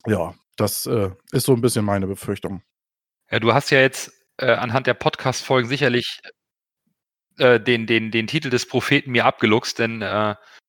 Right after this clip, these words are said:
Speaker 2: ich hatte gegen, äh, Dresden das Tor vorausgesagt und war mir eigentlich auch sicher, ich bin jetzt der Prophet und krieg das hin. Aber du hattest mit deinen, ähm,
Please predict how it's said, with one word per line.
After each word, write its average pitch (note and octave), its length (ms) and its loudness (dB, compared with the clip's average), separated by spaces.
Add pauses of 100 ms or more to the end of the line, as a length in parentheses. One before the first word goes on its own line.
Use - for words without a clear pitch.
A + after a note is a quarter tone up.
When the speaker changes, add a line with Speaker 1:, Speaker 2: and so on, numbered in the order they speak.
(500)
Speaker 2:
ich - 160 -6
hatte C#3 160 0
gegen, A#2+ 200 0
äh, A#2+ 360 2
Dresden B2+ 400 -2
das A#2+ 140 2
Tor E3+ 220 -2
vorausgesagt B2+ 760 0
und A2+ 140 -8
war A#2 160 2
mir B2 160 0
eigentlich B2+ 200 4
auch A#2 100 4
sicher, D3 280 2
ich B2 140 -2
bin D3 80 -2
jetzt D3 180 2
der C#3 80 4
Prophet - 420 -2
und C3+ 100 -8
krieg D3 200 -2
das B2+ 180 -4
hin. D#3+ 260 -8 (720)
Aber A#2 180 -2
du A2+ 120 -2
hattest C3 280 -4
mit B2+ 160 -4
deinen, A#2 400 2 (1040)
ähm, G#2+ 340 2